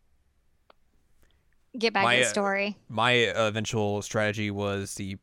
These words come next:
Speaker 2: put it on easy, use sent-, or sentry guns, and also the interceptors.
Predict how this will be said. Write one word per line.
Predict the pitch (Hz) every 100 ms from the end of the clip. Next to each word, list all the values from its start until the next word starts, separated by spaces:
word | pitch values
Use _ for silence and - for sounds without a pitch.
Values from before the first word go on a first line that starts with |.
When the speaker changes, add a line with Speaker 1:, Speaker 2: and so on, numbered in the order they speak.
| _
Speaker 2:
put | - 120
it |
on | 113 110
easy, | 110 110
use | 101 107 101
sent-, | - 120 - -
or | 110 101
sentry | 139 135 139
guns, | 139 131 - 117
and | 107
also | 110 - 104
the | 95 -
interceptors. | 165 107 - 139 - - - - -